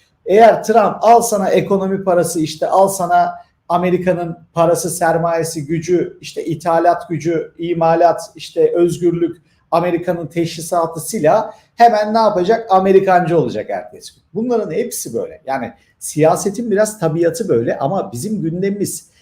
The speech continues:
siyasetten, e, ayrı vatandaşın ekonomisi. Dünyanın en önemli ekonomisi vatandaşın ekonomisi. Eğer biz iyiysek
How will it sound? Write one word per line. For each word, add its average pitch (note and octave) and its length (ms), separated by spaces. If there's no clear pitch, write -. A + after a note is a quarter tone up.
siyasetten, D3+ 1120
e, B2 360
ayrı C#3 480
vatandaşın D3 840
ekonomisi. B2+ 640
Dünyanın G3+ 440
en A#3 180
önemli E3 300
ekonomisi F#3+ 840
vatandaşın D3 600
ekonomisi. F#2 560
Eğer E3 360
biz G#3 220
iyiysek D3 600